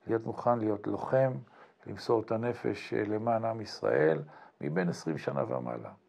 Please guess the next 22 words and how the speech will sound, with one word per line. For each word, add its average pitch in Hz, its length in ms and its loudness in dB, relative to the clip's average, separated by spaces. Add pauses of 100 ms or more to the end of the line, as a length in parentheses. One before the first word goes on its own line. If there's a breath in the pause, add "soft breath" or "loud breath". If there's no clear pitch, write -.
(1200 soft breath)
המילה, 147 880 8
אה, 131 460 4 (760)
המדבר 131 680 8 (120)
מופיעה 127 360 0
בשיר 143 340 2
השירים 127 720 2
פעמיים. 113 480 2 (100)
פעמיים 147 420 2
מופיע 147 280 2
הפסוק, - 480 -2
"מי 151 180 4
זאת 147 480 8 (400 soft breath)
עולה 139 280 6
מן 151 160 0
המדבר, 113 480 2 (400)
עילויה 139 400 6
מן 170 160 6
המדבר". 117 420 2
אנחנו 127 240 0
עולים 180 500 6 (360 soft breath)
מתוך 143 360 6
המדבר. 107 500 6